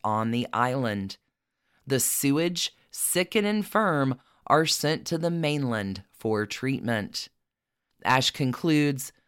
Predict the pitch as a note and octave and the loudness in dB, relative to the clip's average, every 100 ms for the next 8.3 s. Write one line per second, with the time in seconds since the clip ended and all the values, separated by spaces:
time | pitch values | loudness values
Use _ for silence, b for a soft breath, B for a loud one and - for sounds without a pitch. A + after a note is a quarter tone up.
0 | _ - G#3+ G#3 G#3+ F#3+ A#3+ - E3+ C3 | _ 6 8 8 6 2 2 2 2 0
1 | - F#3 F3+ F3+ E3 C#3+ - F#3+ E3+ C3 | 0 2 4 4 2 0 -2 0 0 2
2 | C3+ A#2 A2 G#2+ - - - A#2+ A#2 A2+ | 0 2 0 -2 -6 -18 -2 2 2 2
3 | A#2 A#2 A#2+ A#2+ A#2 G#2 G#2 _ _ _ | 2 2 0 0 -2 0 -4 _ _ _
4 | _ _ _ _ _ G#3+ G#3+ C#4 - - | _ _ _ _ _ -4 2 2 2 2
5 | E3 E3+ E3+ - D#3+ E3 D3+ C#3 C3+ D#3+ | 2 4 2 4 6 6 6 4 4 4
6 | D3 C#3 C#3+ D#2 C3+ C3 F3+ - C3+ A#2 | 4 4 2 2 0 2 0 -2 0 0
7 | - F#3 F3 F3+ E3+ F3 F3 F3 E3 - | 0 0 0 0 -2 0 0 0 -4 0
8 | F3 E3 D#3+ | 0 2 0